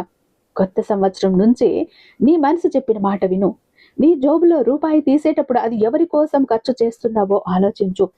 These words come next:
అది అవసరమా కాదా ఆలోచించు. ప్రతి ఒక్కరిని అతిగా నమ్మి నీ ఇంటి గుట్టును బయట పెట్టుకో. ఆధ్యాత్మికంగా కూడా కొన్ని మార్పులు చేసుకోవాలి బిడ్డ. వారానికి ఒక్కసారో, కనీసం నెలకు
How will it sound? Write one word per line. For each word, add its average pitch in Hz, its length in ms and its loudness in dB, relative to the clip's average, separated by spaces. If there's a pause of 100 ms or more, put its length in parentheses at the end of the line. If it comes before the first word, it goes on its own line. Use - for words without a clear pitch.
(300)
అది 220 140 0 (100)
అవసరమా 311 420 2 (120)
కాదా 202 220 2 (160)
ఆలోచించు. 196 540 0
ప్రతి 247 300 0
ఒక్కరిని 294 440 0 (160)
అతిగా 254 300 0 (100)
నమ్మి 233 280 0 (360)
నీ 254 100 4 (100)
ఇంటి 247 220 -2
గుట్టును 208 340 -2
బయట 185 260 -6
పెట్టుకో. 185 300 -2 (560)
ఆధ్యాత్మికంగా 214 800 0 (120)
కూడా 196 180 0 (140)
కొన్ని 220 200 -2 (100)
మార్పులు 285 420 0
చేసుకోవాలి 175 580 0
బిడ్డ. 175 160 -2 (600)
వారానికి 262 480 2 (100)
ఒక్కసారో, 202 420 0 (100)
కనీసం 320 460 2
నెలకు 320 240 0